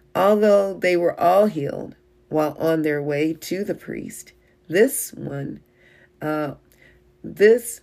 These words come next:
one out of the ten was so grateful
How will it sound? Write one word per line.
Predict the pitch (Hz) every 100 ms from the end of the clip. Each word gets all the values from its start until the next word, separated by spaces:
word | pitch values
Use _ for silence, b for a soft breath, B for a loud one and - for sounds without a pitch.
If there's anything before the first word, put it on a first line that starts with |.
| _
one | 160 175 208 240 247
out | 180 185 190
of | 185
the |
ten | 180 - 151 - - _ _ _ _ _
was | 156 165 -
so | 190 220
grateful | 220 147 - - - -